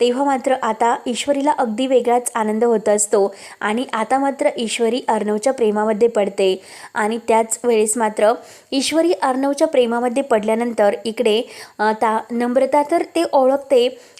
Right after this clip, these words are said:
परंतु नम्रताला सुद्धा आता आकाशचा फोन यायला सुरुवात होते. आकाश नम्रताला म्हणत असतो की, "नम्रता, अगं तू एक दिवस घरी ये ना ईश्वरीबरोबर. आणि हे बघ, अगं आजी आणि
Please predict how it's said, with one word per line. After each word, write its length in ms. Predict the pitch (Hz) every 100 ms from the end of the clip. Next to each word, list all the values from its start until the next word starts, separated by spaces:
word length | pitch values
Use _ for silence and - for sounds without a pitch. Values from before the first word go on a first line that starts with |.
| -
परंतु 320 | 233 226 262
नम्रताला 540 | 240 214 226 220 254
सुद्धा 300 | 302 269 196
आता 320 | 220 220 226 240 - - -
आकाशचा 540 | - 240 277 269 339
फोन 280 | 339 - 262
यायला 220 | 247 240
सुरुवात 340 | 277 285 233 220
होते. 420 | 240 233 202 196 202 - -
आकाश 380 | 208 202 240 247
नम्रताला 480 | 254 214 202 220 240
म्हणत 240 | 269 233
असतो 260 | 214 208 226 226
की, 60 |
"नम्रता, 560 | 233 208 214 233 233 220 - - - -
अगं 220 | 233 233
तू 180 | 277 311 302
एक 220 | 269 233
दिवस 260 | 302 339 330
घरी 260 | 294 294
ये 120 | 320
ना 120 | 370 392 269
ईश्वरीबरोबर. 800 | 254 - 277 262 247 240 233 233 254 - - -
आणि 280 | 220 240 247
हे 100 | 254 247
बघ, 160 | 262 226 -
अगं 260 | 233 226 294
आजी 460 | 247 226 196 277 254 277 - -
आणि 200 | 254 269